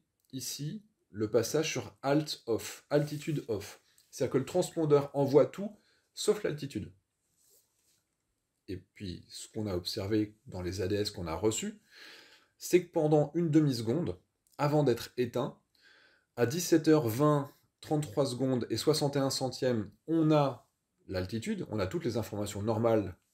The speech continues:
de la D S B, mais à dix-sept heures vingt, trente-quatre secondes et quinze centièmes, puis dix-sept heures vingt, trente-quatre secondes et cinquante-cinq centièmes,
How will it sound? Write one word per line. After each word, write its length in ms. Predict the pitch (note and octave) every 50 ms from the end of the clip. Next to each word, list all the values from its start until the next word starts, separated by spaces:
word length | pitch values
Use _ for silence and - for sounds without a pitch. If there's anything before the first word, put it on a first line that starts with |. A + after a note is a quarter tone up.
| _ _
de 120 | F#2 G2 G2
la 140 | F#2+ F#2+
D 160 | F#2 F#2 F#2 F2+
S 160 | F2+ F#2+ G#2
B, 60 | C3+ E3 A#3+ - - _ _ _ _ _ - _ _ _ _ _
mais 120 | A2+ A#2 -
à 100 | - -
dix-sept 400 | C3+ F#3 F3+ - F#3 F3 - F3
heures 100 | D#3+ C#3+
vingt, 200 | C3 D#3+ D#3+ D3
trente-quatre 380 | - - D3+ D3 D3+ D#3 D3
secondes 300 | - - C#3+ C#3 C#3 A2
et 80 | G#2 G#2
quinze 260 | - F#3 F3+ F3 D#3
centièmes, 540 | - - E3+ D#3 D3+ D3+ - C#3+ C#3 B2+ A#2
puis 140 | - - G2
dix-sept 380 | F#2 G2+ G#2 - G#2 G2 -
heures 100 | G#2+ F#2+
vingt, 260 | F#2+ G2+ G2 F#2+ F#2+ - _ _ _ _ _ _ _ _ _ _
trente-quatre 400 | - - D#3+ D3+ D3 D3+ D3+ B2
secondes 460 | - - - - A#2+ A2+ A2+ A#2 A2+ -
et 100 | - G#2
cinquante-cinq 560 | F#2+ - - E3 D3+ D3 C#3 B2+ - C3 A#2+
centièmes, 520 | A#2 - A#2 G2+ G2 - A#2+ C#3 F3 F#3+